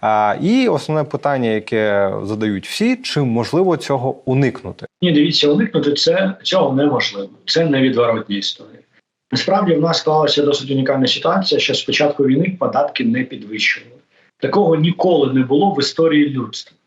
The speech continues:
Speaker 2: Тобто, як тільки починається масштабна війна, це завжди означає підвищення податків. Бо війна — це дуже дорого. Україна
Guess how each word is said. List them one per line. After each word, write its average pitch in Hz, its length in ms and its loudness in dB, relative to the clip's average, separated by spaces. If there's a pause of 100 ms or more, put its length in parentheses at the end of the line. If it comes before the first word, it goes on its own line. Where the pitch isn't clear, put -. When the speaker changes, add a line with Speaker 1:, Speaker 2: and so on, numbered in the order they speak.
(680)
Speaker 2:
Тобто, 131 320 0
як - 180 -2
тільки 196 300 0
починається 143 520 0
масштабна 143 480 0
війна, 180 300 0
це 170 160 2
завжди 147 480 0
означає 123 600 -2
підвищення 107 600 -6
податків. 98 440 -8 (380)
Бо 139 100 4
війна — 143 300 2
це - 100 0
дуже 123 220 0
дорого. - 380 -4 (920)
Україна 208 580 0